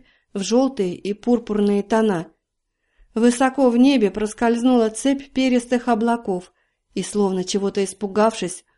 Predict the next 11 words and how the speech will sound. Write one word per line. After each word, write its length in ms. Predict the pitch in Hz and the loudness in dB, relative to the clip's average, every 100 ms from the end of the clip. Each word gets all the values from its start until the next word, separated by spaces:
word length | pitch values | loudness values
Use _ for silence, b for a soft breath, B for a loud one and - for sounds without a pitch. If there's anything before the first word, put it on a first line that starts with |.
| _ | _
умчалась 560 | 214 208 269 240 220 226 | -4 -2 0 0 0 -2
на 180 | 208 | -2
юг. 340 | 185 180 180 - _ _ _ _ _ _ _ _ - | -2 -6 -8 -18 _ _ _ _ _ _ _ _ 0
Элли 260 | 220 208 | 4 4
вскочила 680 | 196 - 202 202 269 233 175 b b b | 2 -2 -4 0 0 0 -2 b b b
и, 80 | - | -2
подбежав 600 | 233 214 247 240 247 247 | 0 2 2 4 2 0
к 60 | |
окну, 320 | 226 220 254 254 | -2 2 2 4
распахнула 640 | 220 - 233 240 247 226 | 0 -2 -2 0 2 2
створки. 640 | 220 - 226 185 - 180 | -2 -4 -2 -2 -6 -14